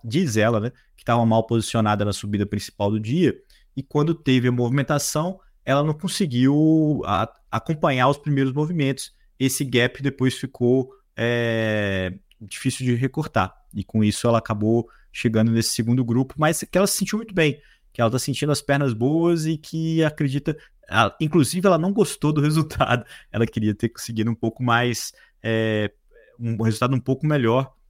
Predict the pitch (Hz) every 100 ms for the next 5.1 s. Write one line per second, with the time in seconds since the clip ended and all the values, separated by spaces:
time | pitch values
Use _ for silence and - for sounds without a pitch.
0 | _ _ - 131 143 139 151 175 151 165
1 | 240 139 123 101 - - - 120 120 143
2 | - - 123 135 131 123 117 120 123 113
3 | - 110 135 151 151 _ _ _ 117 120
4 | 117 123 143 - 123 127 151 143 92 92